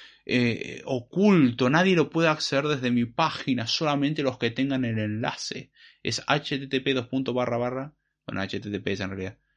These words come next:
misuperpagina punto com, barra archivos, barra secreto,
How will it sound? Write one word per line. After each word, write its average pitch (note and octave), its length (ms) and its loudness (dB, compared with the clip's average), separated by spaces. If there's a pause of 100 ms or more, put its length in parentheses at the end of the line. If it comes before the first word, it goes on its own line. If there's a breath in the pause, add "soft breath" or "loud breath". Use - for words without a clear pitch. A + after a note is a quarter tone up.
(180)
misuperpagina D#3 880 2
punto D3+ 360 -2
com, F3 500 2 (1300)
barra C3 320 6
archivos, C#3 800 0 (1000)
barra B2 320 6
secreto, B2+ 760 -2